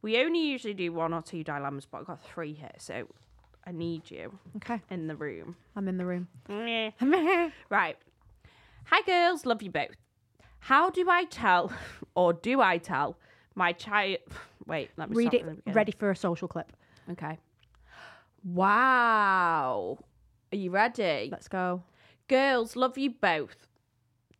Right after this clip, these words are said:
Speaker 1: Do I tell my friend that her child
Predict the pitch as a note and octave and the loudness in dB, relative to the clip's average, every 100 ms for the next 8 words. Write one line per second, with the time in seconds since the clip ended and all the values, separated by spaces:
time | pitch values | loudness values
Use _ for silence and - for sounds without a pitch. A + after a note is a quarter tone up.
0 | _ - A3 C4 D#4 - C#4 B3+ C4+ B3 | _ 0 4 4 4 0 0 2 2 0
1 | A#3 A#3 - A3 F#3+ D#3 D3 E3+ - _ | 0 -2 -2 2 2 0 -6 -8 -12 _
2 | - - F#3+ F#3+ - - G3 G#3 E3+ D#3 | -6 -6 -6 -10 -12 -6 -4 -2 -4 -6
3 | D#3+ D#3 | -6 -8